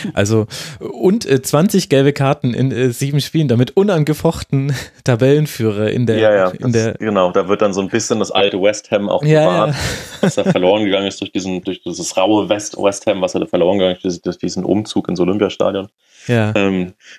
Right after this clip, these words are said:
Speaker 2: genau, und auch ein, ein sehr spannendes Talent, Declan Rice, ähm, neunzehn
Speaker 1: Ja, genau.
Speaker 2: Jahre
Speaker 1: Mhm.
Speaker 2: alt,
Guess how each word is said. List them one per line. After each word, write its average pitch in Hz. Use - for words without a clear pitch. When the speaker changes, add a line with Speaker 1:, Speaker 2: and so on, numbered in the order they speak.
Speaker 2:
genau, 107
und 107
auch 101
ein, 98
ein 95
sehr 95
spannendes 104
Talent, 98
Declan 95
Rice, 95
ähm, 92
neunzehn 120
Speaker 1:
Ja, 120
genau. -
Speaker 2:
Jahre 98
Speaker 1:
Mhm. -
Speaker 2:
alt, 98